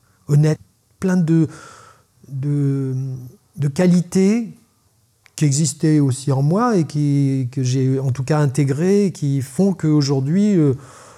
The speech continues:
je, je suis construit par, euh, c'est mon école, c'est un peu mon école.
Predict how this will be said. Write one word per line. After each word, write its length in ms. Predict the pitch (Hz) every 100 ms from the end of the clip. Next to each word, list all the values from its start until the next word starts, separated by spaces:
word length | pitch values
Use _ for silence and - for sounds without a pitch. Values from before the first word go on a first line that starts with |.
| -
je, 100 | - _ -
je 80 | -
suis 200 | - 127
construit 580 | 147 147 - - 175 175
par, 400 | - 147 143 143
euh, 120 | 139
c'est 200 | 131 156
mon 220 | 151 160
école, 420 | 175 175 269 170 117
c'est 180 | - 131
un 80 | 131
peu 140 | 190
mon 180 | 151 147
école. 400 | 160 226 185